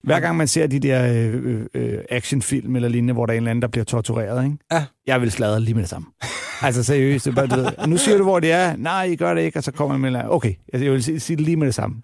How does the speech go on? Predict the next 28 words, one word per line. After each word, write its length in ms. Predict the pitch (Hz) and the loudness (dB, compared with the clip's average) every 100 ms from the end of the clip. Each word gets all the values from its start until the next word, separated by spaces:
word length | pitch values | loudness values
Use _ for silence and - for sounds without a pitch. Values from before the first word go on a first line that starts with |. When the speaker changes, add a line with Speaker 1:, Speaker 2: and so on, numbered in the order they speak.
| _ | _
Speaker 2:
Har 100 | - | -2
du 60 | 135 | 0
nogensinde 320 | 156 190 208 | 2 0 -2
brækket 280 | 147 175 202 | 0 0 0
en 80 | 156 | 0
legemsdel? 500 | 160 185 - 151 123 _ _ _ _ _ _ _ 147 | 0 -2 -6 -8 -10 _ _ _ _ _ _ _ 2
Speaker 1:
Ja, 160 | 170 165 _ _ _ _ | 2 2 _ _ _ _
det 80 | 170 | 0
har 160 | 156 139 | 0 -2
jeg. 100 | 143 - _ _ | -6 -10 _ _
Jeg 100 | 143 | 0
har 40 | |
haft, 200 | 131 - | 0 0
øh, 100 | 143 | 0
brækket 380 | 127 123 131 139 | 2 2 2 0
foden, 360 | - 180 147 170 | 0 0 0 2
da 40 | |
jeg 80 | 151 | 2
var 60 | |
lille 200 | 139 151 | 2 0
dreng, 320 | 151 143 143 143 | 0 -2 -2 -2
og 60 | |
i 40 | 131 | -2
gymnasiet 580 | 139 131 143 143 165 | 0 2 0 -2 -4
brækkede 300 | - 135 139 147 | 0 0 0 0
jeg 40 | |
en 80 | 131 | 2
lillefinger. 540 | 120 147 165 165 - | 2 2 0 -4 -4